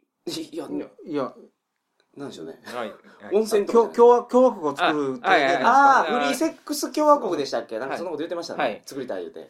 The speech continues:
Speaker 3: それで、
Speaker 1: はい。
Speaker 3: ところが大分に一つ問題があって、
Speaker 1: はい。
Speaker 3: 愛媛の、のに伊方原発って原発があるんですが、
Speaker 1: うんうんうん。
Speaker 3: それが、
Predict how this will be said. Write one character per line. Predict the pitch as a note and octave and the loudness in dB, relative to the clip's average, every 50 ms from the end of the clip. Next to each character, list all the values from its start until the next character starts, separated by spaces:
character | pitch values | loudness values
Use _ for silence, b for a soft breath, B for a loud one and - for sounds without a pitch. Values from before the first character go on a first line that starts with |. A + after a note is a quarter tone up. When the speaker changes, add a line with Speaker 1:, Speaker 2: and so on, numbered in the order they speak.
| _ _ _ | _ _ _
Speaker 3:
そ | - - A#3+ | -4 0 2
れ | A#3 A#3 | 2 2
で、 | A#3 B3 A3 F3+ B2+ G#2 - _ _ _ | 2 2 2 2 0 0 -4 _ _ _
Speaker 1:
は | - - | -20 -20
い。 | - - _ _ _ _ - | -20 -20 _ _ _ _ -8
Speaker 3:
と | A#3+ A#3+ | -4 0
こ | C#4+ C#4 | 2 4
ろ | A3+ | 4
が | F3 E3 | 4 4
大 | A3 C#4+ D#4+ C4 | 4 4 4 2
分 | A3 E3+ D3 | 0 0 -2
に | C#3 | -2
一 | C3+ - - A3 | -4 -6 -8 -8
つ | - F3 | -6 -6
問 | F3 A3 C4 C4+ C4+ | -4 -2 -2 -2 0
題 | C4+ C4 C4 C4 | 2 2 2 4
が | A#3 A#3+ A#3 | 2 2 2
あ | A#3 | 2
っ | A3+ - _ | 0 -4 _
て、 | - D3 C#3+ C3+ G#2 F2 | 0 2 4 4 2 0
Speaker 1:
は | - A2+ G2+ | -4 -8 -12
い。 | F2 E2 - _ _ _ _ - | -12 -14 -20 _ _ _ _ 0
Speaker 3:
愛 | A#3+ C#4+ D4+ - C4 G3 D#3 | 2 2 2 0 -4 -6 -4
媛 | C3+ | -4
の、 | C3 B2+ - - _ - | -4 -6 -8 -10 _ -20
の | - A#2+ B2+ B2 A2+ G#2+ | -14 -10 -10 -10 -10 -10
に | A2 C3+ D3 B2 G2+ - | -12 -14 -14 -14 -14 -14
伊 | - - - | -14 -8 -6
方 | C4 A#3 B3 A3+ | -4 -2 -2 -2
原 | - A3+ A3 G3+ | -2 -2 -4 -4
発 | - - G#2+ - - | -4 -10 -12 -10 -12
っ | G#2+ - | -12 -8
て | - C#3+ | -6 -6
原 | D3+ D#3 - | -6 -4 -4
発 | D#3+ D#3+ - E3+ | -4 -4 -4 -2
が | E3+ F3 E3 | 0 0 0
あ | D3+ | 0
る | B2+ | -4
ん | G2+ | -8
で | F2 E2+ | -14 -16
す | - - | -14 -8
が、 | A#2 A2 G2 E2+ | -4 -4 -4 -4
Speaker 1:
う | |
ん | A2+ | -6
う | A2 | -8
ん | |
う | G2 | -12
ん。 | F2 F#2+ F#2 - _ - - | -12 -16 -20 -20 _ -16 -10
Speaker 3:
そ | - A3 | -6 -4
れ | G#3 G#3+ | -4 -2
が、 | G3+ A3 G3 D#3+ A2+ F#2+ - | 0 0 0 0 0 -2 -6